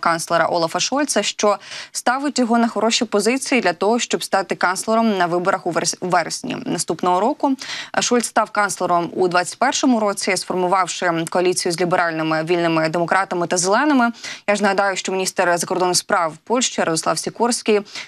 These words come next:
закликав Європейський Союз готуватися до змін у відносинах зі С Ш А і почати витрачати більше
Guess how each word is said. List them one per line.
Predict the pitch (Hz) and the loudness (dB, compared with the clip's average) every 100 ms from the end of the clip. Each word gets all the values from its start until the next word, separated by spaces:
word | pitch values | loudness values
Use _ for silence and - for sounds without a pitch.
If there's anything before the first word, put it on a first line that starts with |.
| - | -2
закликав | 185 214 220 - | 0 2 2 2
Європейський | 165 165 - 175 - 185 | 2 0 2 0 0 0
Союз | 226 269 247 | 2 2 2
готуватися | 208 208 233 208 185 175 - 175 | 0 0 2 0 0 -4 -4 -2
до | 170 175 170 156 156 - _ _ _ _ _ _ | 2 4 4 2 -4 -10 _ _ _ _ _ _
змін | 220 196 220 240 269 | 0 2 4 2 0
у | 185 | 0
відносинах | 190 185 - 180 185 | 0 0 0 -2 0
зі | 180 | 0
С | 170 | 2
Ш | - | 2
А | 226 269 - | 2 0 -2
і | 170 | -6
почати | 175 202 190 180 | -2 0 0 -2
витрачати | 170 165 - - - | -2 -2 0 0 -2
більше | 160 202 175 - 170 | -2 -2 0 0 -2